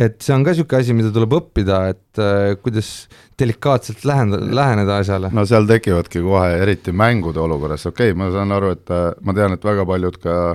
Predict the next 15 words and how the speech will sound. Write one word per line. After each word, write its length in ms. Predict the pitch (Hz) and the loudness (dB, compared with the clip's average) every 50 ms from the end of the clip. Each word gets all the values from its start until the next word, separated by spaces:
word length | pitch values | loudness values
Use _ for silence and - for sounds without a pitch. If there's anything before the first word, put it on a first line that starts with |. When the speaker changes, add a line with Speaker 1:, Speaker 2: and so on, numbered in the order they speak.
| - - - _ - _ _ _ - | -6 -10 -20 _ -20 _ _ _ -4
Speaker 2:
tipptasemel 640 | 110 110 - - 98 92 87 90 85 87 85 87 85 | -4 -4 -2 -2 -2 -2 0 0 -2 -2 -2 -2 -2
treenerid 540 | 92 95 95 92 87 87 87 85 85 85 90 | -2 -2 0 0 0 0 -2 -2 -2 -4 -4
näiteks 320 | 85 85 - 92 - - - | -4 -4 -6 -8 -8 -8 -4
küsivadki 600 | 127 127 110 101 82 78 76 - - - 65 67 - - _ - 82 | -4 -2 -2 -2 -2 -4 -6 -8 -12 -14 -14 -14 -16 -20 _ -8 -6
mängijate 480 | 85 85 82 71 73 71 - - 80 | -4 -4 -4 -4 -6 -8 -8 -8 -8
käest, 320 | 71 69 67 73 - - - - - _ _ _ _ _ _ _ _ - | -8 -6 -8 -8 -10 -16 -20 -20 -20 _ _ _ _ _ _ _ _ -10
aga 220 | - 82 82 82 82 | -8 -6 -6 -6 -4
see 80 | 80 92 | -4 -6
on 80 | 87 | -6
pigem 240 | 82 95 92 92 87 | -6 -4 -4 -4 -4
nagu 220 | 87 85 85 87 87 | -4 -4 -6 -6 -4
trennides, 540 | 101 120 139 147 127 110 101 95 95 90 82 | -4 -2 -2 -2 -2 -2 -2 -4 -6 -6 -6
on, 140 | 95 90 90 90 87 | -6 -6 -4 -4 -4
et, 180 | 85 85 _ - - | -6 -8 _ -8 -4
äh, 140 | 87 85 | -4 -2